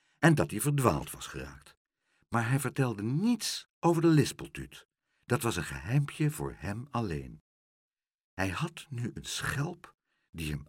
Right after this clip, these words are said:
altijd en overal de weg zou wijzen. En dat was een heel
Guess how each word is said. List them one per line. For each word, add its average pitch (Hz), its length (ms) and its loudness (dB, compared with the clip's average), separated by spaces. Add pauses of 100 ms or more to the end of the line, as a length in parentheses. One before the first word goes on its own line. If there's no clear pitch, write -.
altijd 180 560 -4
en 151 220 -4
overal 101 680 -4 (160)
de 127 180 0
weg 82 240 0
zou - 220 -8
wijzen. 76 400 -16 (360)
En 104 140 2
dat 90 180 0
was - 120 -10
een 69 120 -12
heel 95 380 -8